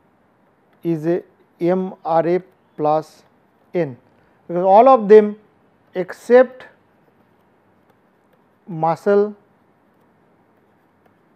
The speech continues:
van Leer limiter, all other limiters will follow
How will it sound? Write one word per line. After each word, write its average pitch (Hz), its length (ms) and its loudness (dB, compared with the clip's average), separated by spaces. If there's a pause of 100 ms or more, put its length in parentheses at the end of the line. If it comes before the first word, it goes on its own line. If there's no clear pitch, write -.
van 180 600 -4 (500)
Leer 170 440 -2 (540)
limiter, 139 460 -14 (1800)
all 233 300 4
other 214 280 4
limiters 196 680 -2 (180)
will 170 240 -8
follow 165 480 -6